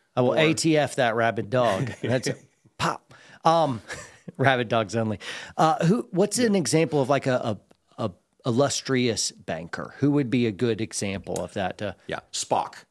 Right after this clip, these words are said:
Speaker 1: Spock from Star Trek?
Speaker 2: <laughs> Yes.
Speaker 1: Spock? That's what you've got?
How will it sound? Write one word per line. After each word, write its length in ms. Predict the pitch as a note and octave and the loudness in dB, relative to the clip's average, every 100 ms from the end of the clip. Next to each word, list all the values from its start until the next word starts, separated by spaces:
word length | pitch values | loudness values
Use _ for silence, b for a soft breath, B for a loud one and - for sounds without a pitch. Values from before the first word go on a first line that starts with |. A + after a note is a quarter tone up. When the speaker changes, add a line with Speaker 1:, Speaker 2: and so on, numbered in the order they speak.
| _ _ _ _ | _ _ _ _
Speaker 1:
Spock 540 | - - - E3+ C#3+ - | -6 -2 2 2 2 -2
from 160 | C3 | -6
Star 300 | A#2+ - F3 | -2 2 4
Trek? 340 | G3 B3 B3+ B3 | 4 2 2 0
Speaker 2:
<laughs> 40 | |
Yes. 180 | - - | -2 -2
Speaker 1:
Spock? 560 | D3+ G3+ G#3 C4 D#4+ E4 | 2 2 4 2 0 0
That's 260 | G3 - | 0 2
what 160 | C4 A#3 | 0 2
you've 220 | A#3 G3 | 0 2
got? 340 | G#3+ C4 D4+ | 2 2 -2